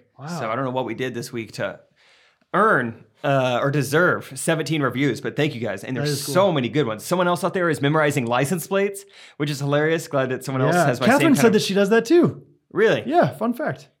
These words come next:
Speaker 2: I wonder if it's the same type of person, like, knows the song lyrics to things. Like, maybe there's only two types of people,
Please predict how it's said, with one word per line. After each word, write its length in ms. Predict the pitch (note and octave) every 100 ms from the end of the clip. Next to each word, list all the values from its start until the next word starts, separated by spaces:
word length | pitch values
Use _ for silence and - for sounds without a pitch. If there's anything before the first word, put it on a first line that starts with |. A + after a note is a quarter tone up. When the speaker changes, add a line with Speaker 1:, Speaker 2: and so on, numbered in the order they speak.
| _
Speaker 2:
I 40 | D3+
wonder 100 | A3
if 60 |
it's 80 | A3
the 60 | D3
same 140 | F3+
type 140 | F3 E3+
of 80 |
person, 380 | D#3+ E3+ F3 D3
like, 220 | G#2+ A#2+ - _ _
knows 300 | C3+ D3 D#3
the 80 | D3
song 340 | C#3 D#3 E3 C3
lyrics 260 | G#2+ F#2+
to 60 | A#2
things. 320 | A2+ G2 -
Like, 140 | A#2 C3
maybe 180 | C#3
there's 140 | F#3 D#3+
only 120 | D3
two 120 | C#3+
types 200 | D3 C#3
of 60 | A#2
people, 360 | D3 E3+ F2